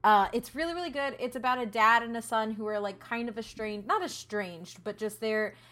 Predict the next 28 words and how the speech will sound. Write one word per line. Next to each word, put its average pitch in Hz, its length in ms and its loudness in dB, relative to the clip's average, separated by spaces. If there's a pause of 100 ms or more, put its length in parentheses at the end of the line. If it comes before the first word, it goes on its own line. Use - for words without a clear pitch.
they 269 100 0
don't 294 260 4
know 233 200 -2
how 233 140 -2
to 208 80 0
talk 196 320 -2
to 175 100 -16
each - 160 -18
other. - 300 -16 (300)
And 214 240 0
so 214 400 0
they 214 240 0
form 254 560 0
their 226 160 0
relationship 202 720 -6
and 180 140 -12
solidify 214 520 -4
their 185 140 -6
relationship 170 640 -12
and 170 140 -12
get 175 180 -10
closer 190 360 -10
together 170 320 -8
by 170 120 -6
playing 180 320 -14
Final 160 280 -12
Fantasy 175 480 -18
fourteen. - 600 -20